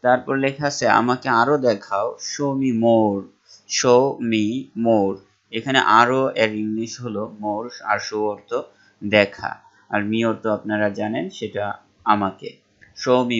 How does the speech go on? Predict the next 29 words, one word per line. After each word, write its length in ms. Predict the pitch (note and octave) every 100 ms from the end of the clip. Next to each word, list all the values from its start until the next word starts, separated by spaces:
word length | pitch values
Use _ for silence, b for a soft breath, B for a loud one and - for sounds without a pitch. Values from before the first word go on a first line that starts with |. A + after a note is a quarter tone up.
| G#2
more 320 | G2+ G2 A#2+ D3 _
মানে 240 | G2+ G#2 G#2
আমাকে 580 | G#2+ A2 A2+ A#2+ A2+ G#2+
আরো 320 | G2 G#2+ - - b b A2
দেখাও। 540 | G#2+ G#2 - F#2 - _ _ _ _
এবার 260 | A#2+ A#2+ B2+
লেখা 280 | B2+ C3 C#3+
আছে, 300 | C#3 A#2 C3+
"দয়া 340 | A2 A2 A2+
করে 320 | A2+ A#2+ A#2 D3 B2 A2+
বসুন।" 420 | A2 G#2 G2+ F#2+ - _ _ _ _ - -
Have 200 | B2 A2+
a 80 | G#2+
seat 360 | - A#2+ A2+ - -
please, 320 | G#2+ G#2+ A#2 - - _ _ _ _ -
have 200 | A#2 A2
a 180 | G#2+ G#2
seat 420 | - - B2 B2 - -
please 400 | G#2+ G#2 G#2+ A2+ - -
মানে 300 | G#2+ G#2+ G#2+
দয়া 260 | G2+ G#2 G2+
করে 340 | G#2 G#2+ D3 b b b - G#2+
বসুন। 460 | G#2+ - F#2+ F#2+ - _ _ -
have 160 | A2+
a 80 | A2
seat, 280 | A2 B2 A#2+ -
please। 280 | G2+ F#2+ G2 - _ _ _ A#2
Have 160 | A#2 A#2
মানে 360 | A#2 G#2+ G#2+